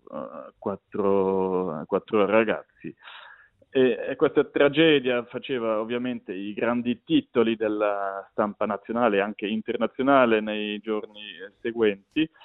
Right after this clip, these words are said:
e, e tutti si chiedevano come, soprattutto in Svizzera, dove tutto è me-, sempre molto ben costruito, come una ta-, tale cosa era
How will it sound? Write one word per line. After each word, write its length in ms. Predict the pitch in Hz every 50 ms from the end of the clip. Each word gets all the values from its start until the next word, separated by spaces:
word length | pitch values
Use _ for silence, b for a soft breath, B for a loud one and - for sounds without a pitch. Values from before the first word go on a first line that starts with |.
| B B B B B B _ _
e, 120 | _ - 135
e 440 | 123 113 - - 131 120 117 - _
tutti 720 | - 226 208 - - _ _ - 139 135 135 135 131 131 -
si 100 | - 139
chiedevano 640 | - - 147 143 143 143 139 135 123 120 117 113 -
come, 540 | _ - 175 156 131 117 107 104 95 101 101
soprattutto 480 | _ 143 117 - 135 - - 101 _ 123
in 180 | 117 113 120
Svizzera, 480 | 127 156 170 147 - _ _ 120 110 110
dove 380 | 110 110 110 110 110 110 110 -
tutto 400 | - 127 - _ _ 113 113 110
è 40 | 110
me-, 280 | 110 113 110 95 107 _ _
sempre 320 | 113 113 110 - - 110
molto 280 | 110 107 104 - - 101
ben 200 | 110 107 104 104
costruito, 600 | - 95 - _ - 139 156 147 120 - - 110
come 180 | - 165 165 156
una 220 | 135 123 120 - _
ta-, 300 | - 131 98 101 117 110 -
tale 260 | - 123 120 120 117
cosa 340 | - - 120 113 107 110 101
era 220 | 101 101 101 98